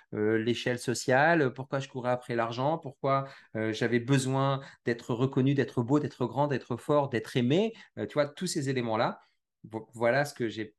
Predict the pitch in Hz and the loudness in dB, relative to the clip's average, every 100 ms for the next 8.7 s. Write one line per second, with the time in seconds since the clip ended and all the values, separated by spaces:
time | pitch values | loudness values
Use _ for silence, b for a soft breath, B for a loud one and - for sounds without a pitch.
0 | 139 _ _ - - - - 98 98 - | -20 _ _ -18 -16 -12 -2 0 -2 -4
1 | 101 101 101 101 143 139 151 123 110 107 | -6 -2 -2 2 0 2 2 2 2 2
2 | 139 139 113 131 135 131 143 127 - 131 | 2 0 2 0 0 0 0 0 -2 -4
3 | 107 92 - - 101 135 143 143 131 120 | -2 -4 -8 -6 -4 0 0 0 0 2
4 | 135 135 123 110 107 101 92 123 139 B | 2 0 -2 -6 -2 -2 2 0 0 B
5 | B - 95 92 113 - 101 95 92 87 | B -8 -2 0 -2 -6 -8 -6 -4 -6
6 | - 104 107 85 - - 98 87 92 110 | -4 -4 -4 -8 -8 -6 -4 -2 -2 -4
7 | - - 139 127 107 107 95 85 120 143 | -6 -4 0 2 0 -2 -4 -4 -4 -6
8 | B B B B 95 92 | B B B B -8 -6